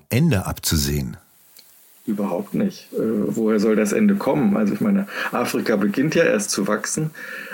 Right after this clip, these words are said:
Speaker 2: äh, hat ein wahnsinniges Bevölkerungswachstum und das wird auch so weitergehen. Äh, genauso die nahöstlichen Staaten, äh, über, sind auch, äh,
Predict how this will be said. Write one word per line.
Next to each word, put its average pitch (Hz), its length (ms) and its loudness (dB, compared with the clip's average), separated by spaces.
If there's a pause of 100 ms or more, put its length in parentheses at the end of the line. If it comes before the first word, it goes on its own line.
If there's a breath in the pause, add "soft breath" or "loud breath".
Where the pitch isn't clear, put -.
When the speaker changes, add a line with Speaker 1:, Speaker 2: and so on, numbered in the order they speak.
(140 loud breath)
Speaker 2:
äh, 107 300 4
hat 104 160 0
ein 104 220 4
wahnsinniges 107 540 2
Bevölkerungswachstum 117 1040 0
und 104 100 4
das 101 160 0
wird 110 160 -4
auch - 140 -4
so - 200 -4
weitergehen. 120 760 0
Äh, 104 120 2
genauso 98 520 2
die 92 480 -2
nahöstlichen 107 880 0
Staaten, 113 640 0
äh, - 680 -2
über, 101 340 0 (220)
sind - 280 -2
auch, - 240 -6
äh, - 200 -2